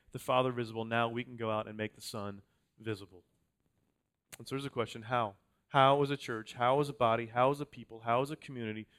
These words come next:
do we go about making Jesus visible? Let me tell you a fear I have. This is maybe a Sojourn family fear right here. I am giddy that we are back in this building,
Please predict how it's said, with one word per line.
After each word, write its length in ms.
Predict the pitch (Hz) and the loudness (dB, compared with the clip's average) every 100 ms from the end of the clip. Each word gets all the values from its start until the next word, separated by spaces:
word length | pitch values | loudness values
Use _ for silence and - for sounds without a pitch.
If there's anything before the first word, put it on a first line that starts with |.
| _ _ | _ _
do 120 | 131 | -10
we 240 | 117 143 | -4 -4
go 240 | 147 143 143 | 0 0 0
about 380 | 135 127 127 120 | 2 2 2 -2
making 560 | 113 123 - 135 131 _ _ _ | -2 -2 -4 -12 -12 _ _ _
Jesus 560 | 120 117 120 117 120 - 120 | -14 -10 -8 -8 -10 -12 -10
visible? 460 | 113 110 107 104 101 _ _ | -6 -6 -8 -12 -14 _ _
Let 100 | 123 | -4
me 60 | 139 | -2
tell 160 | 175 | 0
you 80 | 165 | 0
a 40 | 143 | -2
fear 380 | - 180 156 | -2 2 4
I 80 | 117 | 4
have. 400 | 107 92 87 - _ _ _ _ _ | 2 -8 -10 -20 _ _ _ _ _
This 160 | 131 156 | -6 -6
is 160 | 139 | 2
maybe 280 | 147 147 151 | 6 6 8
a 140 | 143 | 8
Sojourn 440 | 147 - 156 151 151 | 6 2 2 4 0
family 380 | - 160 147 123 | 2 2 2 -2
fear 280 | - 110 | -4 -6
right 240 | 104 117 131 | 2 4 4
here. 240 | 143 95 - _ _ _ _ _ _ - | 0 -4 -8 _ _ _ _ _ _ 6
I 140 | 139 | 8
am 220 | 156 151 131 _ _ _ - | 8 6 0 _ _ _ -2
giddy 540 | 170 214 180 123 104 _ - | 10 10 10 6 -2 _ 8
that 140 | 160 | 10
we 120 | 175 | 12
are 80 | 156 | 10
back 460 | 123 156 147 170 190 | 10 10 10 10 4
in 140 | 175 | -2
this 140 | 160 | -2
building, 400 | 151 143 120 104 | 4 4 4 -2